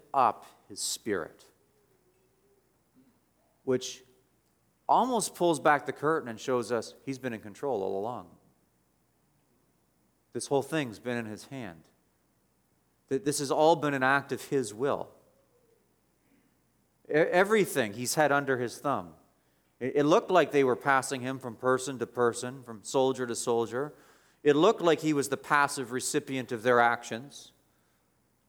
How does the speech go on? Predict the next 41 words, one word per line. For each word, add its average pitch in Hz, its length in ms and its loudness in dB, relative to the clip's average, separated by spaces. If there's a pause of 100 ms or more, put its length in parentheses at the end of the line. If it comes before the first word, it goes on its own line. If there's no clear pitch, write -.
(1200)
But 143 140 6
he's 190 340 2
been 175 260 6
in 180 180 4
control 170 580 6
the 131 140 4
whole 151 220 6
moment, 151 340 2 (360)
right 202 280 8
up 214 280 4
to 180 220 6
the 160 80 2
point 151 420 2 (220)
of 151 160 2
him 165 180 0
being 190 360 0
in 170 160 0
control 151 760 6 (160)
of 147 140 4
his 147 180 2
very 185 480 6
moment 175 600 2
of 117 340 0
death, 135 500 2 (140)
because 147 320 2
he 147 120 -2
realized, 160 640 6
as 135 120 0
the 139 140 4
other 156 140 6
Gospels 143 460 4
tell 151 260 4
us, 143 160 2 (280)
that 135 120 4
it 131 120 4
is 120 160 0
finished, 147 500 0
the 123 80 0
atonement's 139 480 -2
been 113 220 -6
made, 120 260 2